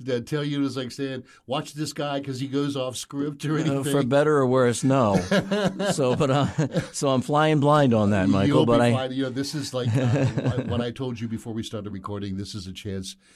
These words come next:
Speaker 1: uh, for us to, like, to sit down with the folks who are listening, especially on the radio, uh, on a morning, uh, where they're sitting around enjoying their coffee, being with friends, and just to enjoy, uh,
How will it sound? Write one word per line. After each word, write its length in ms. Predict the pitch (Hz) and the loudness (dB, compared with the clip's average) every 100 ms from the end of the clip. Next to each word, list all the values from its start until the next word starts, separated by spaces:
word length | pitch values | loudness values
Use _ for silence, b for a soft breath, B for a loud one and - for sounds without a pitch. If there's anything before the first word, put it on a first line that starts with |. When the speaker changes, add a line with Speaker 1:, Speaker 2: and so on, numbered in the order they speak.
| b | b
Speaker 1:
uh, 200 | 98 95 | -10 -10
for 240 | 95 107 | -8 -8
us 100 | 104 - | -8 -8
to, 60 | |
like, 140 | 104 95 | -10 -10
to 80 | 104 | -10
sit 240 | - 110 | -10 -8
down 220 | 110 101 | -8 -10
with 80 | 98 | -12
the 60 | 95 | -12
folks 260 | 107 98 | -12 -10
who 100 | 104 | -12
are 40 | 104 | -12
listening, 320 | 101 107 101 | -12 -14 -14
especially 340 | - 110 - | -14 -14 -12
on 80 | 101 | -12
the 60 | 98 | -10
radio, 500 | 101 98 98 95 B B B B | -10 -8 -8 -8 B B B B
uh, 160 | 92 90 | -10 -8
on 180 | 110 | -8
a 40 | 107 | -8
morning, 580 | 101 104 104 104 107 98 95 | -8 -8 -8 -8 -10 -12 -14
uh, 120 | 90 | -14
where 400 | 92 98 98 95 | -12 -10 -10 -10
they're 120 | 104 | -10
sitting 280 | - 107 104 | -10 -10 -10
around 260 | 98 101 | -8 -10
enjoying 300 | 92 98 98 | -10 -12 -12
their 80 | 95 | -12
coffee, 340 | 95 101 95 98 | -12 -12 -10 -12
being 240 | 101 98 | -10 -10
with 140 | 95 | -10
friends, 420 | 95 95 92 92 - b b | -10 -12 -12 -14 -18 b b
and 100 | 98 | -12
just 220 | 110 113 - | -8 -10 -6
to 100 | 110 | -6
enjoy, 480 | 104 107 101 98 | -6 -6 -6 -8
uh, 160 | 92 92 | -10 -12